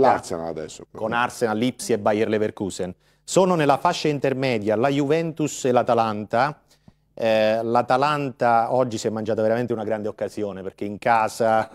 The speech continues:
Speaker 2: col Celtic ce la poteva fare. Il Milan è vero che è la prima delle escluse, ma ha avuto il calendario molto complicato, quindi adesso dopo il Real Madrid diventerà in discesa.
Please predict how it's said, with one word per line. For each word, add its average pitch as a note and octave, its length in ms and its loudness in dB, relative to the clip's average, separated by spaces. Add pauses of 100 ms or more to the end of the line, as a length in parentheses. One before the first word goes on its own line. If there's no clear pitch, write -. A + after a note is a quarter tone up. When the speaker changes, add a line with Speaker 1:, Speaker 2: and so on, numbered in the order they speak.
(320)
Speaker 2:
col G#2 180 -2
Celtic A2+ 540 0
ce A2+ 120 0
la A2 80 4
poteva A2+ 300 2
fare. G2 360 0
Il C#3+ 180 -2
Milan A#2 840 0
è B2+ 120 -2
vero D3 200 2
che A#2+ 120 2
è - 20 4
la A#2 160 4
prima C#3+ 400 0
delle B2 200 2
escluse, C#3 600 0
ma B2+ 260 0
ha - 480 -4
avuto A#2+ 220 2
il A#2 80 0
calendario A2+ 420 -2
molto A2+ 240 -4
complicato, G2 640 -6 (240)
quindi A2+ 200 -2
adesso A#2+ 220 0
dopo B2 240 0
il A#2 60 0
Real A#2+ 180 0
Madrid A#2+ 580 0
diventerà A2 440 0
in A2 140 0
discesa. G#2 520 -2